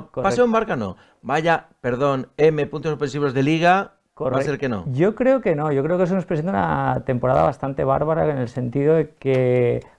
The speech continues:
Speaker 1: por ejemplo, eh, Benidorm ha fichado, aparte de Javi Rodríguez, ha fichado gente
Speaker 2: ¿Qué edad tiene Javi Rodríguez?
Speaker 1: Javi Rodríguez es del ochenta y cuatro, tendrá treinta y nueve. Ha-, habrá cumplido en abril, cumplirá cuarenta en abril.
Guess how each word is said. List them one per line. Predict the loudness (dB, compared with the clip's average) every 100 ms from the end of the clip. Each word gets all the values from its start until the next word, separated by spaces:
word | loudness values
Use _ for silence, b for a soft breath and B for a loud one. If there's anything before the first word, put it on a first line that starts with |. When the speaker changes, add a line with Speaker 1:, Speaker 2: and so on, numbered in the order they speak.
| -4
Speaker 1:
por | -2
ejemplo, | 0 0 2 2 0 b b -6
eh, | -2 2
Benidorm | 2 4 4 4 2 -2
ha |
fichado, | -2 -2 2 4 4 4
aparte | 2 -2 -4
de | -4
Javi | -4 -4 -2
Rodríguez, | -2 0 0 0 0 0 -4 _ -20 -8
ha | -4
fichado | 0 2
gente | 2 0 2
Speaker 2:
¿Qué |
edad | 2 0
tiene | -6 -6
Javi | -6 -8
Rodríguez? | -8 -10 -12 -14 _ _
Speaker 1:
Javi | 0 2 2 0
Rodríguez | 0 0 0 -2 -4
es | -2
del | -2
ochenta | 0 -2 -2 -2
y | -2
cuatro, | 0 -2 0 -2 -2
tendrá | -2 0 0 0
treinta | 0 0
y | 0
nueve. | -2 -2 -4 -6 -14 _ _ _ _
Ha-, | -6 -6 -4
habrá | -2 0 0
cumplido | -2 -2 0 2 4 2 2 -2
en | -2
abril, | -2 0 0 0
cumplirá | 0 4 4
cuarenta | 6 4 2 0
en | -2
abril. | -2 -4 -8